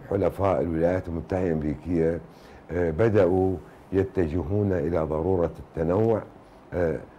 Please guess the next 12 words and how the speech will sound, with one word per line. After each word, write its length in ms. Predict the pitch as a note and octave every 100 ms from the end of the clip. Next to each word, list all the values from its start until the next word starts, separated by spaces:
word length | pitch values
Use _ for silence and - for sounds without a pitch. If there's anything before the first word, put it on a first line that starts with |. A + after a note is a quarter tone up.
| -
آه، 360 | E2 D#2+ D2 A1+ A#1 - -
في 220 | F#2 D2
علاقاتهم، 840 | E2+ D#2 - G#2 F#2+ - F2+ E2+ C2+ -
آه، 180 | D#2 C#2
مع 420 | D#2+ D#2 E2 E2 - C#2+
الدول 720 | E2+ C2+ - - F#2 F#2 E2+ -
المتعددة. 800 | D#2 D2+ C#2+ - E2 C2+ C#2 B1 - - - -
هذا 240 | - C#3+ B2+
يشمل 600 | A#2 - - A2+ A2+ F#2+ - - - -
البلدان 680 | F#2+ F2 F2 D#2 G2 F#2+ F#2 - - - -
العربية 720 | F2 D#2+ D#2+ E2 G#2+ G2 E2 E2+ - - - - -
التي، 680 | A#2+ B2 G#2 G2+ F#2+ F2+ F2+